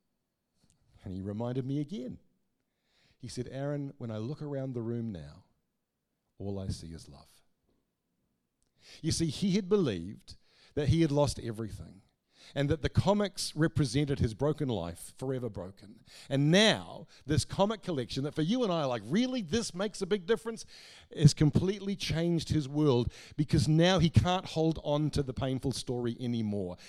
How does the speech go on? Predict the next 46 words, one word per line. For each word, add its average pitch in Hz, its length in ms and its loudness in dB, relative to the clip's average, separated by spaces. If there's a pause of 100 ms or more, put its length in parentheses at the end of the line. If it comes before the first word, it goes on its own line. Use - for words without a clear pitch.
He 143 120 2
says, 160 320 6
"I 151 120 2
know 180 280 6
I'm 117 160 0
loved, 120 340 4
that 139 220 4
book 143 160 -4
says 135 260 -4
so." - 420 -14 (2750)
So 110 120 -10
last 110 360 0
year, 78 220 -14 (1400)
I - 40 -6
said, 101 160 -2
"Dave, 101 300 -8 (600)
it's - 100 -20
time 151 240 -12
to 123 60 -10
get 107 120 -14
back 98 160 -18
on 92 100 -16
the 85 60 -16
horse, 82 260 -18
isn't 80 200 -20
it? - 120 -20 (380)
Why - 80 -14
don't 185 120 -12
you 131 100 -14 (260)
get - 200 -18
back 110 280 -14
and, 90 180 -18
and 104 160 -18
start 127 240 -14
doing 104 220 -14
some 123 140 -18
counselling?" 165 440 -16 (320)
So - 140 -12
he 95 100 -10
started 92 240 -12
to 90 40 -16
do 87 120 -12
some 85 160 -16
counselling 87 500 -14
with 85 160 -16
me. 90 220 -14